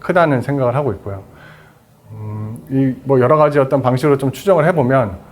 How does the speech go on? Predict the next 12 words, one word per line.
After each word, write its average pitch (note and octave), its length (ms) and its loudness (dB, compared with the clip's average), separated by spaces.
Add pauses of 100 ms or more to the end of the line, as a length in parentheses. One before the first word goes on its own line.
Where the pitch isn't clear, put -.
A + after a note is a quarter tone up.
(140)
올해 E3 280 4
한 D#3+ 200 0
사 F#3+ 140 0
분기 G3 420 -2
초까지, F#3+ 420 -2
아, A#2+ 140 2
삼 G#3 220 -2
분기 G#3+ 180 2
말까지는, D3 1300 0 (840)
어, G#2+ 300 -8
전년비 E3 380 2
상-, E3+ 260 0